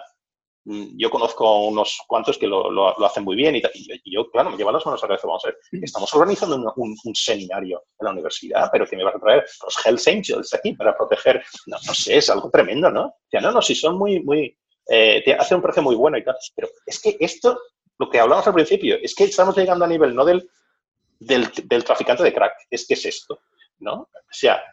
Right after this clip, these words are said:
y, y hay, y las universidades, en lugar de posicionarse a favor del, de la libre expresión y de, y del, y del intercambio de argumentos científicos,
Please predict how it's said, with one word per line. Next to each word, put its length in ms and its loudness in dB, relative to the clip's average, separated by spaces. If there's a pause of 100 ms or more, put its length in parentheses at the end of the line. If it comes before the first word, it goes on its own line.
(460)
y, 760 0 (340)
y 160 2
hay, 260 4
y 80 -2
las 220 2
universidades, 880 2
en 180 -4
lugar 360 0
de 80 -4
posicionarse 1000 -4 (420)
a 100 0
favor 340 0
del, 340 2 (180)
de 60 -12
la 140 0
libre 240 -4
expresión 560 0
y 120 -4
de, 240 0 (180)
y 120 0
del, 380 -2
y 100 -6
del 140 -4
intercambio 480 -2
de 60 2
argumentos 800 0
científicos, 540 -8